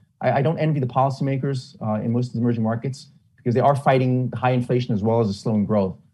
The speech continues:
Um, but I think when push comes to shove, they, I, I think, I think I get the sense that the tone of this panel I agree with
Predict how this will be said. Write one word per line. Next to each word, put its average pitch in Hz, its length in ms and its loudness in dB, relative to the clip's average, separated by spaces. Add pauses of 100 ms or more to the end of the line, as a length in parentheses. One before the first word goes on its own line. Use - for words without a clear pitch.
(440)
Um, 104 260 2
but 131 160 0
I - 20 -2
think 247 140 0
when 240 100 2
push - 200 2
comes 151 180 0
to 131 60 -2
shove, 127 260 2
they, 131 100 6 (200)
I, 135 340 0
I 143 40 -4
think, 147 200 -4
I 127 80 0
think 127 240 -4
I 131 80 2
get 147 140 -2
the - 40 -8
sense 135 280 -2
that 127 100 -4
the - 60 -10
tone 139 260 -4
of 120 60 2
this 98 60 -4
panel 120 260 0
I 104 80 2
agree 101 200 0
with 120 220 0